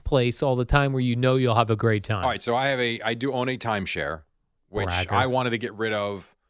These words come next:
Speaker 2: My wife did not, so we wound up keeping it. Um, and I was, I was working with timeshare exit team. Like,
Speaker 1: You
Speaker 2: I,
Speaker 1: were. You
Speaker 2: I
Speaker 1: were
Speaker 2: was,
Speaker 1: involved.
Speaker 2: I was ready to.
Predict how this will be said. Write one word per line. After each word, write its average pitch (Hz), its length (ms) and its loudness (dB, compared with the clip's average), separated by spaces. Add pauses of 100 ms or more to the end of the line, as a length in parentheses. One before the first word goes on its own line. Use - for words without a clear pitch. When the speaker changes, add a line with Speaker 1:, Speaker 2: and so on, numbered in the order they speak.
(220)
Speaker 2:
My 104 100 -4
wife 107 280 -4
did 127 160 -8
not, 92 240 -2
so 104 100 -10
we 101 80 -4
wound 98 180 -6
up - 140 -14
keeping 90 340 -6
it. 85 160 -10 (680)
Um, 90 760 -6
and 104 120 -6
I 117 100 0
was, 117 220 -4
I 104 120 -2
was 113 160 -4
working 113 240 -4
with 95 100 -8
timeshare 131 440 -2
exit 95 220 -6
team. 85 180 -10
Like, 78 100 -6
Speaker 1:
You 123 60 4
Speaker 2:
I, 127 60 4 (120)
Speaker 1:
were. 170 200 6
You 120 160 4
Speaker 2:
I 180 80 6
Speaker 1:
were 165 80 4
Speaker 2:
was, 139 100 4
Speaker 1:
involved. 131 600 4
Speaker 2:
I 139 140 2
was 143 200 -4
ready 135 360 -2
to. 110 600 -4